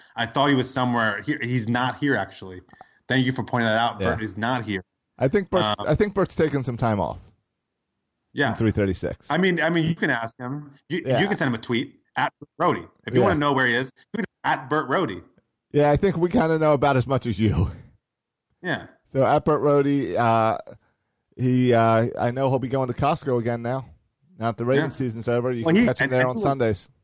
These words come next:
Speaker 1: and he was at, I believe he was at that Ravens game. Um, I haven't talked to him, but he was, I'm pretty sure he was at that Ravens game. So.
Speaker 2: Oh, would have been nice to have him on the show to talk about that.
Speaker 1: Yeah.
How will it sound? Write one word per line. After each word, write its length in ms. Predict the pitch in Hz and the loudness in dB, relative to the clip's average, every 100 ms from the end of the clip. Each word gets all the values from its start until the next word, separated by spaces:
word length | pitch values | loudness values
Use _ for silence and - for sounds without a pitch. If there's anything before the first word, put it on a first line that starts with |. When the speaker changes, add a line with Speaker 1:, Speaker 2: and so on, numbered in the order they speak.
| _ - | _ -8
Speaker 1:
and 100 | 123 | -2
he 80 | 190 | -2
was 160 | 160 | 0
at, 180 | 170 185 | 2 2
I 280 | 120 139 135 | 0 -2 0
believe 260 | 135 185 220 | 0 0 0
he 60 | |
was 100 | 135 | 0
at 140 | 147 190 | 0 -2
that 120 | 117 | -2
Ravens 300 | 135 185 117 | -2 -2 -4
game. 360 | 92 92 90 - | -8 -10 -14 -12
Um, 440 | 104 101 95 95 104 | -6 -6 -6 -8 -6
I 40 | |
haven't 140 | 143 127 | -6 -2
talked 260 | 143 160 | 0 0
to 60 | 110 | -4
him, 100 | 95 | -8
but 80 | 92 | -6
he 60 | 113 | -8
was, 240 | 117 - | -8 -8
I'm 120 | 107 | -6
pretty 180 | - 165 | -2 0
sure 100 | 151 | 2
he 20 | |
was 60 | 120 | 0
at 120 | 127 | -2
that 100 | 110 | -2
Ravens 240 | 113 104 95 | -4 -4 -8
game. 180 | 90 92 | -16 -14
So. 320 | - 92 90 - - | -10 -10 -10 -12 -4
Speaker 2:
Oh, 220 | 170 156 | -2 -2
would 160 | 107 143 | 0 -2
have 60 | |
been 100 | 151 | 0
nice 220 | 156 151 - | 0 0 0
to 100 | 151 | 0
have 100 | 156 | 0
him 80 | |
on 80 | 156 | -2
the 60 | 151 | -6
show 220 | - 185 | -4 -2
to 60 | 156 | 0
talk 220 | 165 160 | -2 -2
about 220 | 123 107 | -2 -2
that. 220 | 104 90 - _ _ _ _ _ _ _ _ _ _ _ - | 0 -2 -6 _ _ _ _ _ _ _ _ _ _ _ -4
Speaker 1:
Yeah. 220 | 110 | -4